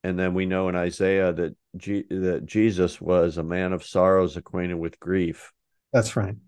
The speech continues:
Speaker 2: That's right.
Speaker 1: Um,
Speaker 2: They're both
Speaker 1: they're
Speaker 2: rejected in their hometown. Both of
Speaker 1: they're
Speaker 2: them were
Speaker 1: both rejected in their hometown.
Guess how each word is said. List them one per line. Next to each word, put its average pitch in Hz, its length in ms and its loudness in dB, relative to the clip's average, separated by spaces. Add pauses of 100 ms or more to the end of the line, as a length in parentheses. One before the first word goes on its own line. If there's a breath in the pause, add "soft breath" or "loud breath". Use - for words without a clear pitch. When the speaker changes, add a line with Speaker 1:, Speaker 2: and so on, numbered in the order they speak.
(280)
Speaker 2:
That's 120 160 0
right. 90 200 4
Speaker 1:
Um, 87 240 0 (360)
Speaker 2:
They're 113 100 0
both 139 220 6
Speaker 1:
they're - 100 6
Speaker 2:
rejected 139 680 4
in 127 120 4
their 131 100 6
hometown. 127 600 2 (160)
Both 131 200 4
of - 60 2
Speaker 1:
they're 127 80 8
Speaker 2:
them 131 80 6
were 98 60 8
Speaker 1:
both 101 220 6
rejected 98 520 4
in 98 80 -2
their 98 120 0
hometown. 90 760 -2